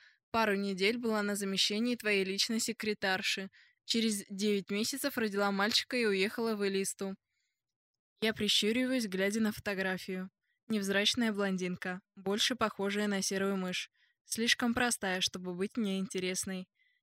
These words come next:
Я люблю ярких женщин. Не помню, чтобы спал с ней. Выяснил у некоторых наших сотрудников,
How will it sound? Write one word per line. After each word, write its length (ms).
Я 120
люблю 260
ярких 460
женщин. 520
Не 140
помню, 500
чтобы 320
спал 320
с 120
ней. 260
Выяснил 440
у 40
некоторых 540
наших 360
сотрудников, 680